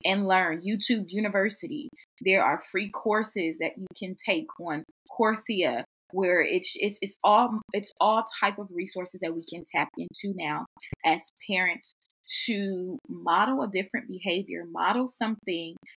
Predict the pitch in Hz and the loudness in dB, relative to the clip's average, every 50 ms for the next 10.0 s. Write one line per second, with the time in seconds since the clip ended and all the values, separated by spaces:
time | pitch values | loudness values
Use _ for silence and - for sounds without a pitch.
0 | _ - 147 156 180 175 - - - - - 208 196 208 214 202 214 196 196 185 | _ -2 0 0 0 0 0 0 0 0 -2 -2 -2 -2 -2 -4 -4 -6 -6 -6
1 | 185 180 - - 190 180 - - - - 180 160 202 - _ - 175 170 175 175 | -8 -8 -8 -8 -10 -10 -8 -8 -4 0 0 0 -2 -4 _ -14 -12 -10 -12 -12
2 | 175 170 - 170 165 160 - 160 160 156 185 226 240 247 262 262 302 320 311 - | -12 -10 -8 -8 -10 -6 -6 -4 -2 -2 0 2 4 6 6 6 4 0 -4 -8
3 | _ _ _ _ - 277 269 202 - - - - - - - _ _ - - - | _ _ _ _ 2 4 4 4 2 -2 -6 -12 -12 -12 -14 _ _ -20 -20 -20
4 | _ _ _ - - 180 202 208 214 - - 190 185 180 175 185 185 - - 190 | _ _ _ -2 2 2 4 4 2 0 -2 -2 -2 -2 -6 -6 -4 -4 -4 -4
5 | 175 180 180 170 170 - 156 147 151 170 - 165 185 175 160 165 170 175 196 196 | -4 -4 -8 -12 -8 -4 -2 -2 -2 -4 -6 -8 -8 -6 0 2 4 4 4 2
6 | - - 196 202 - 240 - 196 175 165 - - - - - 202 - 92 107 180 | -2 -6 -8 -6 -4 -4 -4 -4 -6 -6 -6 -6 -4 -4 -4 -6 -8 -4 0 0
7 | 214 220 170 170 - - 190 208 254 - - - - 139 131 143 - - _ _ | 2 2 2 0 0 0 0 0 0 -2 -6 -4 0 0 0 0 -2 -6 _ _
8 | _ _ _ _ _ _ _ _ _ _ - - - _ _ - - _ - - | _ _ _ _ _ _ _ _ _ _ -10 -10 -10 _ _ -20 -20 _ -6 -2
9 | 185 - - 262 254 254 247 240 240 220 202 180 - 226 - 302 - - - | 0 2 4 6 6 6 6 4 2 0 -2 -2 -2 -4 -4 -4 -8 -10 -16